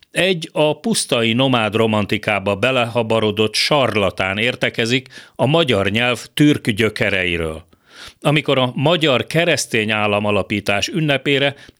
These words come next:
keleti despotákat hívunk meg a várbeli palotánk teraszára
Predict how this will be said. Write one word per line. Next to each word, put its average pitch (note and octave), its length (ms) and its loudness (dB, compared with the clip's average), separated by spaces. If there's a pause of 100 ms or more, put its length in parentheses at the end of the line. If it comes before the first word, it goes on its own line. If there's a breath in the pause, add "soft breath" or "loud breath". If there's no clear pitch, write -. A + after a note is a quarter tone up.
keleti C#3 440 0
despotákat G2+ 840 -2
hívunk G#2 460 0
meg E3 220 -2
a C#3+ 200 0
várbeli G#2 600 0
palotánk G2 640 -2
teraszára A2+ 680 0